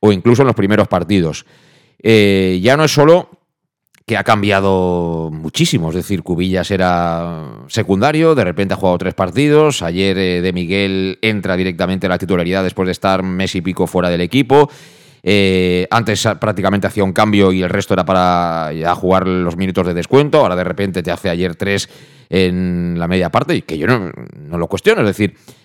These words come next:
eh, lo que pasa es que no tiene nada que ver una cosa con otra, es decir, el cambio es, es, es llamativo, ¿no? Y, y luego, eh, la dirección de campo para mí sigue siendo muy cuestionable. Yo creo que por la razón que sea no está encontrando el camino tampoco el técnico,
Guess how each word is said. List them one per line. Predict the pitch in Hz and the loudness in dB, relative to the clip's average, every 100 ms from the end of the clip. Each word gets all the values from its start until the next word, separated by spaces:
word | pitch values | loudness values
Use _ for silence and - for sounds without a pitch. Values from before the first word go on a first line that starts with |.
| - | -6
eh, | 92 87 87 _ | -4 -4 -6 _
lo | 98 | -8
que | 80 | -6
pasa | 78 | -6
es | 92 | -4
que | 127 104 | -4 -4
no | 92 85 85 90 87 | -8 -10 -8 -8 -8
tiene | 87 90 | -8 -6
nada | 92 87 | -4 -2
que | |
ver | 87 | -4
una | 87 80 | -4 -6
cosa | - 87 | -6 0
con | 135 | 0
otra, | 190 90 | 0 -2
es | |
decir, | 87 101 | -4 -4
el | 80 80 | -6 -4
cambio | 85 92 113 | -2 2 4
es, | 101 95 - | 4 0 -4
es, | 90 87 - - | -6 -6 -6 -8
es | 85 82 | -8 -6
llamativo, | 85 85 117 117 90 | -4 -2 2 2 4
¿no? | 135 - - - - _ | 2 -2 -16 -20 -20 _
Y, | 110 104 104 | 0 0 0
y | - 107 | 2 4
luego, | 123 185 185 - _ _ - | 6 6 2 -6 _ _ -2
eh, | 110 104 | 2 2
la | 104 107 | 2 2
dirección | 98 95 139 | 0 2 2
de | 135 | 2
campo | 123 120 131 | 2 2 2
para | 104 95 | 2 2
mí | 113 127 | 0 -2
sigue | - 104 95 | -4 -2 0
siendo | 101 95 92 87 85 82 80 | 0 2 2 2 0 0 0
muy | 110 | 0
cuestionable. | 104 92 85 82 76 69 80 | 0 -2 -4 -4 -6 -8 -10
Yo | 90 92 | -4 -2
creo | 98 104 | 0 0
que | 101 92 82 | 0 -2 -2
por | 90 | -4
la | 82 | -2
razón | 85 85 107 | -4 0 0
que | 98 | 0
sea | 92 101 110 113 | -4 -2 0 -2
no | 95 90 90 90 | -2 -2 -2 -2
está | - 87 85 85 | -2 -2 0 -4
encontrando | 82 90 85 87 87 | -4 -4 -2 -2 -2
el | |
camino | 85 85 87 | -4 -4 -4
tampoco | 85 82 87 85 | -6 -6 -6 -6
el | 80 | -6
técnico, | 98 110 104 131 | -6 -2 2 0